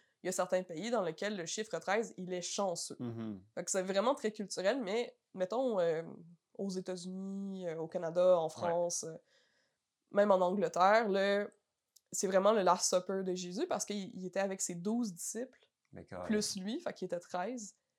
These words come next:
Speaker 1: juste avant de se faire capturer pour aller se faire crucifier.
Speaker 2: OK, oui.
Speaker 1: OK, fait que ça vient de là, mais il y a tellement de monde,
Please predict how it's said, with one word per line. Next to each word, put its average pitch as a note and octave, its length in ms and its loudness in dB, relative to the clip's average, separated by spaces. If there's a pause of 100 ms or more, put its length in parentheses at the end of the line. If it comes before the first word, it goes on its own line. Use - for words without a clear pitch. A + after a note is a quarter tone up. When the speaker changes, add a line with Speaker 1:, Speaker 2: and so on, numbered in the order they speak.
Speaker 1:
juste A3+ 320 -2
avant G3+ 260 0
de F#3+ 100 -2
se - 100 -6
faire F#3 480 -4
capturer F#3+ 640 -10
pour F3 140 -8
aller E3+ 180 -4
se - 100 -4
faire E3+ 340 -4
crucifier. - 440 -8 (800)
Speaker 2:
OK, - 140 -8
oui. G2 180 -12 (240)
Speaker 1:
OK, G#3 80 4
fait D4 300 4
que - 60 0
ça A3 100 12
vient B3+ 160 8
de G#3 240 4
là, G3+ 160 4 (240)
mais F#3+ 260 2 (500)
il F#3+ 80 -4
y G3 60 8
a G3 60 10
tellement B3 380 2
de A3+ 100 6
monde, F#3+ 640 0